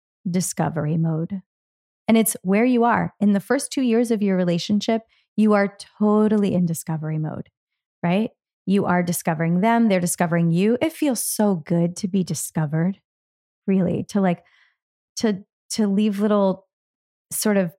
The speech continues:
breadcrumb information about who you are and what you like, and to be witnessed in all of that. It's very powerful. And in this next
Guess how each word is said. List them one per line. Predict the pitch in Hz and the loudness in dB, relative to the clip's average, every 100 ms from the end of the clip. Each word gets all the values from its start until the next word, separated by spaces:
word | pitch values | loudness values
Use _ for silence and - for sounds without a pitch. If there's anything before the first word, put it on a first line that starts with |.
| - | -4
breadcrumb | 214 196 185 - 196 180 175 175 | 0 0 -2 -2 0 2 2 0
information | 196 185 196 180 175 185 - 170 165 | 0 0 0 2 2 0 0 2 2
about | 165 170 165 170 _ _ _ - | 2 0 0 -2 _ _ _ -6
who | 233 | -2
you | 220 208 | 2 2
are | 190 196 196 | 2 2 2
and | 180 | 2
what | 180 196 | 0 0
you | 180 | -2
like, | 165 180 190 180 | 0 0 0 0
and | 175 | -2
to | 180 | 0
be | 175 170 | -2 0
witnessed | 160 170 208 233 247 - | 0 -2 0 -2 -2 -4
in | 214 | -2
all | 226 220 | -2 -2
of | 240 | -4
that. | 254 269 285 | -4 -4 -6
It's | - | -10
very | - 254 254 | -6 -6 -6
powerful. | - - 220 226 226 - - 208 - _ _ _ _ _ _ _ _ _ - | -12 -10 -4 -4 -4 -4 -4 -6 -12 _ _ _ _ _ _ _ _ _ 0
And | 202 202 202 202 185 - _ _ _ _ _ _ _ _ | 2 4 4 2 0 -10 _ _ _ _ _ _ _ _
in | 220 220 214 | 2 4 4
this | 247 - | 2 0
next | 226 202 - - | 2 0 -2 -12